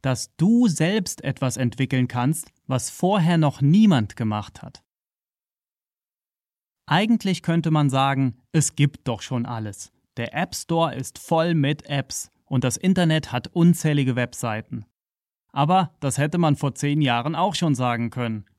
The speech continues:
Und sei mal ehrlich, in den letzten zehn Jahren hat sich extrem viel verändert und es gab viel Neues. Außerdem, wenn du dieser Meinung wärst,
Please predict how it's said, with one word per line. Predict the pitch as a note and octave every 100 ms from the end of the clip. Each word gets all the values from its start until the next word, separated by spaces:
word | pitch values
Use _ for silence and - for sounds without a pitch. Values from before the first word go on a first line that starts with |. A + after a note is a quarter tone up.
| -
Und | C3
sei | C3 C#3
mal | C3+
ehrlich, | B2 B2+ D3+ F#3+ - _ _ -
in | C3
den | A#2
letzten | C3 G3 - F3+
zehn | - D#3 C#3
Jahren | B2 D3+ A#2+ B2 C3 _ _
hat | - C3
sich | - A#2 -
extrem | B2 - - B2+ D#3+ F3
viel | - F3+ G3 F3
verändert | - C3 B2 A#2 G#2 G2+
und | - A#2+
es | B2 -
gab | C#3 B2+ -
viel | - E3+ F#3+ F#3
Neues. | E3+ C3 C3+ A2 G2+ - _ _ _ _ _ _ _ _ _
Außerdem, | C#3 F#3 F#3+ F#3 F#3+ F3 - -
wenn | C3+
du | B2
dieser | B2 G3 C#3+
Meinung | A#2 A2+ A#2 G#2+
wärst, | A#2 D#3 -